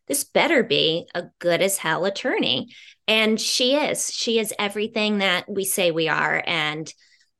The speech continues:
to have a family law attorney that we recommend is something that, man, I take so seriously. So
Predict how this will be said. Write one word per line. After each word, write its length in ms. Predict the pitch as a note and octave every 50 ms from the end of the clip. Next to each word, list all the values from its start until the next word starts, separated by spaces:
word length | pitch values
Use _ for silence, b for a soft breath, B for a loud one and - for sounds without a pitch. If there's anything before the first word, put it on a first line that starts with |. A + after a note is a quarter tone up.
| _ -
to 360 | - - G3+ F3+ F3+ D#3+ D3+ - -
have 420 | - - A#3 A3+ A#3 B3 A#3+ G#3+ A#3+ - -
a 160 | G3 F#3+ F#3+ F#3+
family 380 | - G3 F#3+ G3 G3+ F#3+ F#3+ F#3+
law 220 | F3+ E3+ E3+ E3
attorney 540 | E3+ E3+ - - F3+ F3 E3+ E3 E3 E3 E3
that 300 | D#3 D#3 D#3+ D#3+ E3 D#3+
we 120 | F3 F3
recommend 680 | E3+ E3+ D#3+ D#3+ - F3 E3 E3 D#3+ D#3 D#3 D#3+ D#3 D3+
is 140 | - E3 -
something 520 | - D#3+ D#3 D#3+ - - D#3 D#3 D#3 D#3
that, 340 | D#3 D#3 D3+ D3 - - - _ _ _ _ _ _ _ _ _ _ _ -
man, 380 | G3 G3 F#3+ F3 D#3 D#3 - -
I 120 | F#3+ F3+ F3
take 280 | - - G3 E3+ E3+
so 560 | - - - - - - G#3 F#3 F#3 F#3 F#3+
seriously. 920 | F#3+ G3 - - - F3 E3 D#3+ C#3 C#3+ - - - C3 B2 G#2 F3 A#3+ B3
So 500 | - - - F#3+ E3 D#3+ D3+ D3+ F3+ -